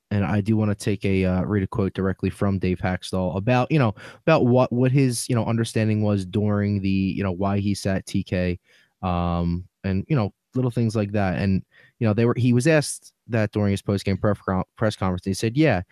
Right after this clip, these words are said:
he really wasn't taking care of the puck very well," which we, we talked about. "Defensively, some of the things in the defensive zone, uh, were issues.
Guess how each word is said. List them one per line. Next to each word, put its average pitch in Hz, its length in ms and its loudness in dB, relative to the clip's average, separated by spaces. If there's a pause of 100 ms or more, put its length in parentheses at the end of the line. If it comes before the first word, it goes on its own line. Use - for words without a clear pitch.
(200)
he 123 140 2
really 156 180 4
wasn't 143 260 2
taking 123 220 0
care 117 160 0
of 107 80 2
the 101 60 0
puck 98 260 -2
very 90 160 0
well," 90 220 0
which 87 240 -4
we, 95 80 -2
we 92 200 -4
talked 87 280 -8
about. 82 260 -6 (400)
"Defensively, 147 560 2
some 135 260 2
of 123 60 0
the - 60 -10
things 120 320 0
in 110 60 -2
the 107 80 0
defensive 104 440 -2
zone, 95 540 0
uh, 90 420 0
were 92 220 -2
issues. 87 420 -4